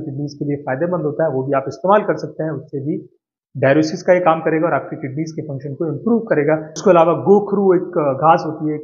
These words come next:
कांटेदार एक घास होती है, ज़मीन पे उगती है, उससे भी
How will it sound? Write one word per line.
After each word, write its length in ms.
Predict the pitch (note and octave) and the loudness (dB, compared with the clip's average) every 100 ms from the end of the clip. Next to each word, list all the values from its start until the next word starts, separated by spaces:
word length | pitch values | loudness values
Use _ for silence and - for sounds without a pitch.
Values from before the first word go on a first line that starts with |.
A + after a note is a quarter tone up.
| - | -2
कांटेदार 440 | D3+ D3+ D#3+ D3+ D3+ | -2 0 0 2 2
एक 80 | |
घास 240 | D3+ D3 C#3+ | 2 0 0
होती 200 | C#3+ D3 | -4 -4
है, 60 | C3+ | -6
ज़मीन 260 | C3+ C#3+ | -6 -8
पे 100 | C#3 | -6
उगती 280 | C3+ - C#3+ | -8 -6 -6
है, 80 | C3 - - _ _ | -6 -10 -20 _ _
उससे 300 | G#3 - F#3+ | -4 -2 -2
भी 220 | C#3+ C#3+ | -2 -2